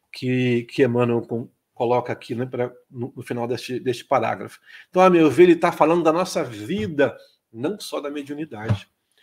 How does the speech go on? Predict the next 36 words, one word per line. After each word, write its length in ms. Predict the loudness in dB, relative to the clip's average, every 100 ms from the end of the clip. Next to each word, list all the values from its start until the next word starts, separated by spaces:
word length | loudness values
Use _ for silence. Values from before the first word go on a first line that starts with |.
| _ _
mas 180 | -6 -6
de 80 | -4
todas 260 | -6 -4 -4
as 120 | -6
possibilidades 840 | -6 -4 -4 -4 -4 -2 -2 -4
de 60 | -8
nossa 320 | -8 -8 -12
vida. 260 | -12 -12 -14 _ _ -20 _
Quando 220 | -2 -2
a 40 | -2
sombra 320 | -2 0 2
da 140 | 2
dúvida 300 | 2 0 -2
se 180 | -2 -6
interpor 540 | -6 -6 -8 -2 -2 -2
entre, 220 | -6 -12 -18 -10
entre 340 | -10 -4 -4 -4
o 100 | -20
campo 340 | 0 2 2 0
de 120 | 0
ação 420 | -2 -8 -8 -8
que 100 | -12
você 260 | -14 -12 -14
tem 380 | -10 -10 -10 _ _ -20 -20 _
no 60 | -14
seu 180 | -8 -6
ambiente 320 | -4 -6 -8
de 100 | -16
trabalho, 560 | -12 -10 -6 -8 -8
na 100 | -14
sua 220 | -16 -14 -14
vida 180 | -18
cotidiana, 680 | -18 -18 -14 -12 -8 -8 -8
na 80 | -12
casa 340 | -14 -16 -12 -12
espírita, 760 | -12 _ -14 -10 -10 -10 -12